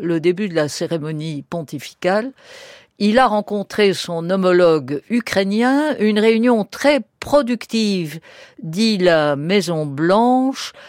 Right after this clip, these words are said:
Euh, plus de détails de la réunion, euh, suivront.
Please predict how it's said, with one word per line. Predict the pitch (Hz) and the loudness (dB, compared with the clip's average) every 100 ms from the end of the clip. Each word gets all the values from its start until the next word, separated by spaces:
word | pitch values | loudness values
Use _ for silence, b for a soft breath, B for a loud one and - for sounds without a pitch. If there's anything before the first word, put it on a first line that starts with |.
| B B - | B B 0
Euh, | 185 180 | 2 2
plus | - 294 311 - | 0 0 0 -2
de | 175 202 | 0 2
détails | 196 - - 247 262 247 | 4 0 2 2 2 0
de | 202 | 2
la | 196 | 2
réunion, | 180 190 202 247 277 - _ _ _ _ _ _ | 0 0 0 2 0 -2 _ _ _ _ _ _
euh, | 190 165 | -2 0
suivront. | 165 - 254 262 196 190 180 | -2 -2 -2 -2 -2 -2 -2